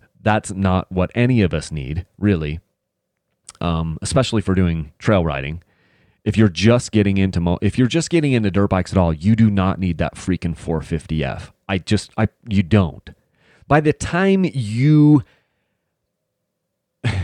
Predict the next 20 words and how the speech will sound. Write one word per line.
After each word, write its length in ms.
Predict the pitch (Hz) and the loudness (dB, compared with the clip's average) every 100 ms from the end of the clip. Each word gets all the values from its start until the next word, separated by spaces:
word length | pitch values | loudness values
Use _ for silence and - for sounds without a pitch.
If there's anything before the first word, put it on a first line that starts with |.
| 82 101 | -6 -2
by 100 | 127 | 0
the 140 | 143 | 0
time 260 | 190 175 180 | -2 -4 0
you 160 | 156 | 0
know 300 | 127 110 120 | 2 2 2
enough 180 | 117 110 | 2 0
about 320 | 104 98 90 | 2 2 0
dirt 160 | 95 92 | -2 0
bikes, 240 | 98 104 | 0 2
you're 80 | 123 | 0
not 160 | 127 127 | 0 0
gonna 140 | 107 | -2
be 160 | 98 - | -2 -4
asking 480 | 98 101 - - 92 | -4 -4 -6 -6 -4
'em 240 | 85 80 69 | -2 -4 -4
which 260 | 95 - 90 | -4 -4 -6
bike 280 | 80 82 82 | -4 -4 -4
to 100 | 82 | -2
ride. 400 | 76 65 65 - _ _ _ | -2 -4 -10 -14 _ _ _
So 280 | - - | 4 4